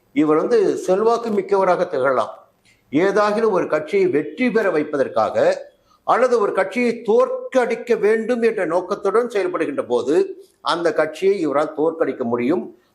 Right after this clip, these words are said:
அதன் காரணமாக அந்த கட்சிக்கு எதிராக இருக்கின்ற கட்சியை இவர் வெற்றி பெறுவதற்கு இவரே காரணமாக இருக்க முடியுமே ஒழிய இவர் வெற்றி பெறுவதற்கு வாய்ப்புகள் கிடையாது. இன்னும் கூட்டணிகள் நிறைய இருக்கிறது, கூட்டணி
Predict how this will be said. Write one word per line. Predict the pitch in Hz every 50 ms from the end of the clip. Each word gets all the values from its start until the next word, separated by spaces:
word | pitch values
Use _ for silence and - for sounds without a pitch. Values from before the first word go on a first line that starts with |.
| _ -
அதன் | 120 143 170 214 220 214
காரணமாக | - 202 180 175 175 175 175 180 180 226 233 226 - - - - _ _ _ _ _ _ _ _ _ _ _ -
அந்த | 127 156 180 180 202 233
கட்சிக்கு | 233 220 202 214 - 233 226 - 254 247 208
எதிராக | 165 156 - 190 190 202 196 196 208
இருக்கின்ற | 202 170 - - - - 143 -
கட்சியை | 143 143 139 - 175 180 208 247 220 - - - _ _ _ _
இவர் | 120 131 151 175 208 - -
வெற்றி | 135 147 143 - 208 190
பெறுவதற்கு | 170 175 170 156 147 147 147 - 185 135
இவரே | 131 131 120 147 160 175 180 180
காரணமாக | - 139 135 139 143 147 147 151 147 131 139
இருக்க | 127 - - 120
முடியுமே | 113 117 113 110 110 110
ஒழிய | 107 107 113 127 165 214 - - - - - _ _ 113 123
இவர் | 156 185 190 220 254 277 - - - - - - -
வெற்றி | 147 156 151 - 185
பெறுவதற்கு | 147 165 156 156 139 139 131 120 - - 117 - - - _
வாய்ப்புகள் | 104 117 127 127 127 - 120 113 104 90 -
கிடையாது. | 113 117 131 139 127 127 127 - 403 403 - - _ _ _ _ _ -
இன்னும் | - - - 180 - 370 349 -
கூட்டணிகள் | - - 190 - - 202 180 170 170 151 160 151 131
நிறைய | 127 131 135 156 156 147 131
இருக்கிறது, | 127 127 143 135 - 143 127 120 120 160 208 208 - - - _ _ _
கூட்டணி | - 160 170 - 180 165 147